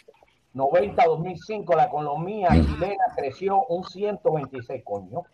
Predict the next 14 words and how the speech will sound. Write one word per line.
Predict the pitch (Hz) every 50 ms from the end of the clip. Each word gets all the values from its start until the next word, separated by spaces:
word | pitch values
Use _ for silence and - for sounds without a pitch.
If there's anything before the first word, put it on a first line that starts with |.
| _ _ - - _ _ _ _ _ _ _
Es | - 143 165
decir, | 175 175 165 - 208 196 175
el | 160 160 -
tamaño | - 139 135 156 170 190 208 202 185
de | 170
la | 160 156
economía | 156 147 147 147 143 156 170 196 202 180 -
chilena | - 160 151 156 170 185 196 196 190 - - -
en | 135 135
el | 135 131
dos | 127 135 135 120 - _
mil | 127 156 185 190 165
cinco | - - 196 202 196 160 151 131 - - - _ _ _ _ _ _ _ _
era | - 156 175 190 196 190 180 175 - -